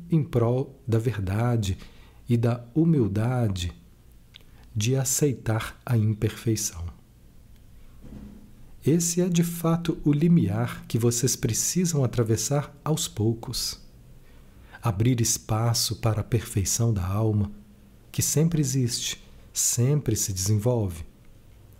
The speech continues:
A perfeição que será vivenciada de uma maneira muito diferente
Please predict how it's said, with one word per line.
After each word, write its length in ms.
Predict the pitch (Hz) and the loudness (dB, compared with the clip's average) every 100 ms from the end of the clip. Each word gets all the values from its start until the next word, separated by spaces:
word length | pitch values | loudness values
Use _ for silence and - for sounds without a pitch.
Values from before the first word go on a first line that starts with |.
| - | -8
A 60 | - | -2
perfeição 600 | 120 110 113 - 139 135 | 0 2 2 2 0 0
que 100 | - | -2
será 300 | 104 98 104 | 0 0 2
vivenciada 800 | 101 92 117 - 104 120 113 - - - - - | 2 2 2 0 0 0 0 -2 -10 -20 -20 -4
de 100 | 139 | 2
uma 120 | 160 | 4
maneira 320 | 143 127 160 | 4 4 4
muito 440 | 123 120 143 175 113 | 2 4 4 4 2
diferente 1000 | 113 - 120 104 110 135 143 - - | 0 0 2 2 2 2 0 -2 -6